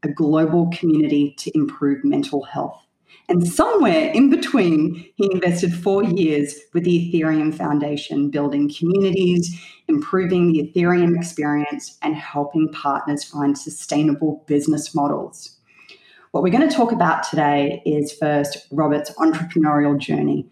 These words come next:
and what led him to founding his current company, Inward. Secondly, does an entrepreneur need to be close to the edge or over the edge to embark on an inner journey? And finally, what does he learn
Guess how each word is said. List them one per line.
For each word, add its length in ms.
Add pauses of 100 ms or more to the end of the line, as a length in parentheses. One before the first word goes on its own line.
(260)
and 220
what 260
led 200
him 180
to 100
founding 520
his 180
current 380
company, 400
Inward. 520 (580)
Secondly, 920 (300)
does 140
an 100
entrepreneur 640
need 320
to 100
be 160
close 400
to 140
the 240
edge 560
or 260
over 220
the 240
edge 360 (140)
to 180
embark 480 (200)
on 120
an 120
inner 260
journey? 500 (640)
And 200
finally, 840 (500)
what 180
does 160
he 140
learn 440